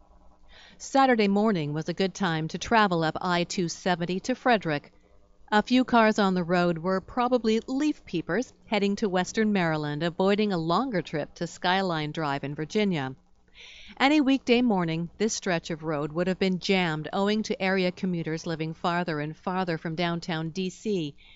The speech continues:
With all the businesses springing up along the I two seventy corridor, I'd heard that traffic was as bad heading out as in.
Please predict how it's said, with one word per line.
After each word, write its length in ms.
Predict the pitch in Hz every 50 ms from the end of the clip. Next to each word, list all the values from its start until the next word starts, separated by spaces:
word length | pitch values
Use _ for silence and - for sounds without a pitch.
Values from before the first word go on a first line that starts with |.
| - - _ _ _ _ _ - - _
With 160 | 247 254 240
all 160 | 269 254 269
the 80 | 285 311
businesses 640 | - 302 277 240 202 214 185 175 - 175 185 226 -
springing 460 | - - - 226 208 202 196 190 196
up 160 | 196 226 -
along 320 | 202 180 175 175 170 170 165
the 180 | - 175 170 -
I 220 | 190 180 180 180
two 240 | 180 - - 233 214
seventy 420 | - - 226 214 190 190 175 175
corridor, 680 | 156 - - - 302 330 294 226 185 170 156 147 147 147 - - - - - - - - _
I'd 140 | 202 208 214
heard 220 | 214 285 359 339
that 180 | - 214 - -
traffic 560 | - - 254 247 247 240 - 175 160 170 -
was 180 | 180 170 170 -
as 160 | 165 160 160
bad 360 | - 180 175 170 165 165 170
heading 340 | 170 190 180 160 160 156 - -
out 400 | 240 285 277 165 131 120 - - - -
as 180 | 160 160 147 156
in. 460 | - - 254 233 170 143 143 143